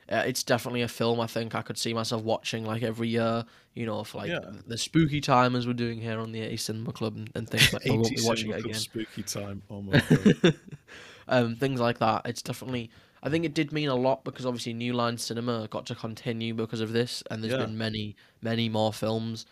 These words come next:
Speaker 1: Well, I mean, you know, I think there was five more, f-, uh,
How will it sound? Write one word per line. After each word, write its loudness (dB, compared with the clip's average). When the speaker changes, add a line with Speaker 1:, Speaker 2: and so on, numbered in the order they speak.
Speaker 1:
Well, 0
I -2
mean, -4
you -4
know, -4
I -10
think 0
there 0
was 2
five 2
more, 2
f-, -16
uh, 4